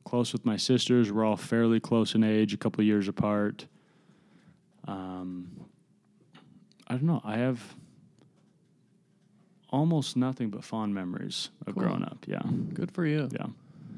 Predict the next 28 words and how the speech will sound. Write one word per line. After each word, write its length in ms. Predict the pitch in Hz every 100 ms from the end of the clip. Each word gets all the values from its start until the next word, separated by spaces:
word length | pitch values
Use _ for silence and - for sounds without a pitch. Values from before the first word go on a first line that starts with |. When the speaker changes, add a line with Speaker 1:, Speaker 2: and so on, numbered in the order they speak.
| -
Speaker 2:
It's 140 | - -
nice 200 | 165 131
of 20 |
your 120 | 123 120
parents 440 | - - - -
to 100 | -
kinda 400 | - 120 123 123 - - - - - - -
let 240 | 127 120 117
you 60 |
know 120 | 113
everything 280 | 113 110 110
was 140 | 107 123
okay, 500 | 113 - 101 135 127 -
even 300 | - 117 113
Speaker 1:
Yeah. 60 |
Speaker 2:
though 140 | 110 107
they 140 | 107
were 120 | 113
struggling. 500 | - 113 113 139 147 -
Speaker 1:
Yeah, 200 | 143 107 87 -
yeah. 180 | 104 82 -
Speaker 2:
Kinda 160 | - 117
let 240 | 117 -
you 60 | 123
know, 220 | 120 123 -
kept 220 | 110 -
you 60 | 127
safe, 360 | 131 131 147